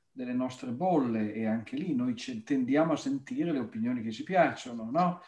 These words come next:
Eh, quella cosa obsoleta, novecentesca e morta oramai che è il giornale,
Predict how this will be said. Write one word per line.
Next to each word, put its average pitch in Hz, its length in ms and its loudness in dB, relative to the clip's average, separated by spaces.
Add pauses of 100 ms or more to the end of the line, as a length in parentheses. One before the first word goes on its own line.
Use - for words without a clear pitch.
(340)
Eh, - 340 -12
quella 131 280 -2
cosa 156 440 6
obsoleta, 156 720 2
novecentesca 131 840 -2
e 120 80 0
morta 139 520 6
oramai 117 460 2
che 113 120 -6
è 113 40 -2
il 123 140 -4
giornale, 156 680 4